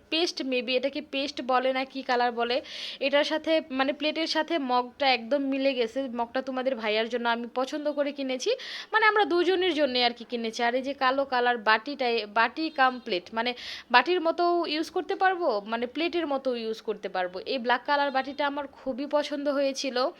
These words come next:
আসলে কি বলবো, বাণিজ্য মেলায় গিয়েছি, খুবই রিজনেবল প্রাইসে পেয়েছি, যার জন্য নিয়ে এসেছিলাম। আর সবচেয়ে ভালো লেগেছে আমার এই যে এই প্লেটটা। আর হচ্ছে, উম, তোমাদের ভাইয়ের প্লেটগুলা সাজাচ্ছিল, গোছাচ্ছিল, সেগুলো আমি ভিডিও করছিলাম। আর আমরা এর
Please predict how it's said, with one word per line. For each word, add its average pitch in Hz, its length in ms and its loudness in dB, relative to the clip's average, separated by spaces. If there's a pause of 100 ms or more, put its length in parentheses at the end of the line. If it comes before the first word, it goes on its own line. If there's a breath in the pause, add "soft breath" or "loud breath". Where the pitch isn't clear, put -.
(440 loud breath)
আসলে 330 280 0
কি 349 200 0
বলবো, 320 340 2
বাণিজ্য 285 320 2
মেলায় 302 280 0
গিয়েছি, 277 420 -4
খুবই 277 320 -4
রিজনেবল 262 840 0 (140)
প্রাইসে 247 380 0
পেয়েছি, 277 440 -4
যার 226 200 2
জন্য 247 180 -4
নিয়ে 240 260 -2
এসেছিলাম। 240 560 -4 (400 loud breath)
আর 262 180 4
সবচেয়ে 294 440 0
ভালো 254 240 4
লেগেছে 269 360 -2
আমার 254 260 0
এই 254 100 2
যে 240 100 -6
এই 254 220 0
প্লেটটা। 240 640 0 (400 loud breath)
আর 226 200 2
হচ্ছে, 233 640 0
উম, 233 240 -8
তোমাদের 240 300 0
ভাইয়ের 226 260 0
প্লেটগুলা 226 640 0
সাজাচ্ছিল, 226 560 -4
গোছাচ্ছিল, 233 520 -6
সেগুলো 226 360 -4
আমি 220 160 -2
ভিডিও 226 300 -2
করছিলাম। 240 400 -4
আর 233 100 -2
আমরা 233 200 -2
এর 226 300 -2